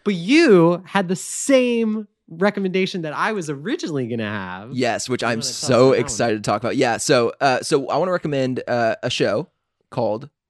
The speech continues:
Speaker 2: Poker Face, uh, which is, uh, produced, showrun by Rian Johnson, the, the director that I am, uh, truly a big fan of as well. Um, starring Natasha
Speaker 1: So
Speaker 2: Lyonne.
Speaker 1: stylish.
Speaker 2: So much style, like, nothing but style.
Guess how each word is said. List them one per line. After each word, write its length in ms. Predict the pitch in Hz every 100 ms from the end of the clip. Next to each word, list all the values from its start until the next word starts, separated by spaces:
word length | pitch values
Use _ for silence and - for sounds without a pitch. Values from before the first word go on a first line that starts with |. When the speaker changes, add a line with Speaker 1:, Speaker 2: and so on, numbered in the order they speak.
| _
Speaker 2:
Poker 280 | - 226 -
Face, 460 | - 50 50 - - _ _ -
uh, 200 | 104 98
which 220 | 92 131 -
is, 340 | 143 131 117 -
uh, 160 | 123 113 - _
produced, 480 | 156 147 160 - -
showrun 580 | - 151 139 139 139 127
by 380 | 117 120 117 110
Rian 260 | 123 151
Johnson, 480 | 139 117 113 123 123
the, 240 | 110 101 76
the 760 | 113 101 - _ _ _ 147
director 320 | 135 175 170 151
that 100 | 127
I 120 | 135
am, 360 | 127 101 127 113
uh, 100 | 120
truly 300 | - 165 131
a 60 | 110
big 200 | 120 104
fan 220 | 107 101
of 120 | 92
as 120 | 104
well. 380 | 104 101 98 110 _ - -
Um, 540 | 117 107 92 98 85 _ _ -
starring 320 | - 127 127
Natasha 360 | 123 120 110 147
Speaker 1:
So 60 |
Speaker 2:
Lyonne. 360 | 127 120 113 113
Speaker 1:
stylish. 880 | 107 123 165 117 92 95 - - 139 139
Speaker 2:
So 300 | - - 233
much 160 | 175 -
style, 500 | - 85 87 64 - _ _
like, 200 | - 117
nothing 400 | 135 185 180 117
but 200 | 98 101
style. 540 | - 80 57 55 -